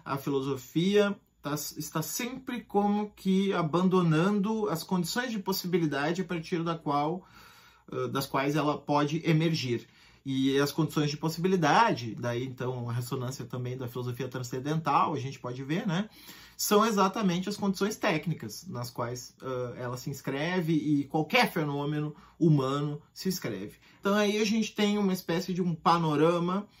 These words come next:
em Técnica e o Tempo, de uma antropologia filosófica. Ah, há uma discussão também se Ser e Tempo pode ser considerado uma antropologia filosófica. Husserl, ah, lia dessa maneira, Heidegger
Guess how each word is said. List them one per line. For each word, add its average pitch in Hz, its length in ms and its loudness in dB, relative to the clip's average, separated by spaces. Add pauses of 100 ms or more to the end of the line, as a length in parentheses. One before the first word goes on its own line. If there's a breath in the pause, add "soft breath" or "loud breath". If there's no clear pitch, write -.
(200 soft breath)
em 135 120 -8
Técnica 139 460 -4
e 190 40 2
o 185 40 0
Tempo, 196 340 0
de 175 140 2
uma 180 180 4
antropologia 156 1200 0
filosófica. 147 720 -2 (680 loud breath)
Ah, 151 560 2
há 165 160 4
uma 180 160 2
discussão 214 640 4
também 143 360 0
se 180 140 -8
Ser 143 220 2
e 147 60 2
Tempo 147 420 -2
pode 139 260 -4
ser - 140 -8
considerado 131 480 -4
uma 135 140 -6
antropologia 131 500 -6
filosófica. 143 680 2
Husserl, 131 540 -2 (380 loud breath)
ah, 131 320 -2
lia 135 260 2
dessa 139 240 -4
maneira, 208 880 2
Heidegger 135 480 -2